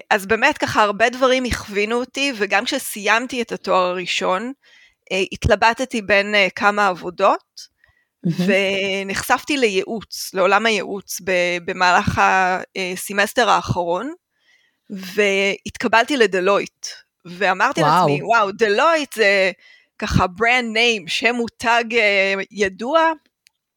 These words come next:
Speaker 2: ממש.
Speaker 1: זה בטוח ישפר את הסיכויים שלי להתקבל." זה גם, זה היה מאוד ככה, אה, כמובן שדלויט, אה, זה הזדמנות מדהימה, ו-, אמ, אני תכף אספר גם, אה, ככה איך אולי זה יתפתח, אבל באמת, אה, אמ,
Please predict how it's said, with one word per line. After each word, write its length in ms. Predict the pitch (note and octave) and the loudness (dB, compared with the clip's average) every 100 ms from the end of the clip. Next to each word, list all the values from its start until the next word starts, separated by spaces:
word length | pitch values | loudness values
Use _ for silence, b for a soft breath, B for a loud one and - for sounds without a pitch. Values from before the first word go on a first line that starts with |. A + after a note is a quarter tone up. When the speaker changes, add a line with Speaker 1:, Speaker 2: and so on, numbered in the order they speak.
| - | -4
Speaker 2:
ממש. 200 | E3 G#3 | 0 2
Speaker 1:
זה 60 | |
בטוח 540 | A#3+ B3 B3+ B3+ A#3 - | 0 -2 0 2 2 0
ישפר 500 | A3 A#3+ - A3 A#3+ | 0 0 2 2 2
את 100 | A#3+ | 0
הסיכויים 580 | A3 G#3+ - G3+ G#3 | -4 -6 -2 -2 0
שלי 240 | G#3+ G3+ G3 | 0 0 0
להתקבל." 540 | F#3 F3+ - F#3+ G3 | -4 -8 -4 0 0
זה 80 | F#3+ | 0
גם, 200 | C4 D4+ | 0 2
זה 100 | A#3+ | 2
היה 100 | B3+ | 2
מאוד 340 | C4+ B3+ B3+ B3 | 2 4 2 0
ככה, 440 | D4 - A#3 G#3+ - B B B B - | -6 0 2 2 0 B B B B -4
אה, 120 | G3+ - | -2 0
כמובן 420 | A#3+ A#3+ A#3 C4 | -2 0 2 2
שדלויט, 640 | C4 B3+ G#3 G3+ G#3+ G#3+ A3 | 0 0 2 2 0 -2 -2
אה, 160 | F#3+ | 0
זה 120 | F#3 F#3+ | -2 -8
הזדמנות 460 | F3 F#3+ F#3+ F#3 | -10 -10 -10 -10
מדהימה, 460 | F#3 F3+ F#3+ C#4 E4+ A3+ | -8 -8 0 2 4 2
ו-, 320 | F3+ E3+ F3 - b b b _ - | 0 0 0 -6 b b b _ -10
אמ, 460 | F#3 F#3+ F#3 F3+ F3 - | -6 -4 -6 -8 -10 -8
אני 140 | F#3+ | -8
תכף 320 | - G#3 A#3 | -2 -2 0
אספר 480 | G3+ - G3+ - G3 | -4 -6 -4 0 0
גם, 260 | G3 G3+ G3 | 0 -2 -2
אה, 200 | F#3 F3 - | -2 -4 -10
ככה 260 | - - F#3 | -12 -4 0
איך 200 | G3+ - | 0 -2
אולי 220 | G#3+ G3 | 0 0
זה 100 | F3+ | -2
יתפתח, 520 | F#3 G3+ - F4 F#4 B3+ | -8 -6 0 0 0 -6
אבל 160 | G3+ | -4
באמת, 480 | G#3+ G#3 A#3 B3 - | -2 0 0 0 2
אה, 360 | C4 A3+ G#3 G3 b b b b _ _ - | 4 4 4 2 b b b b _ _ -6
אמ, 560 | G#3 G3+ G3 G3+ F#3+ | -4 -2 -4 -6 -10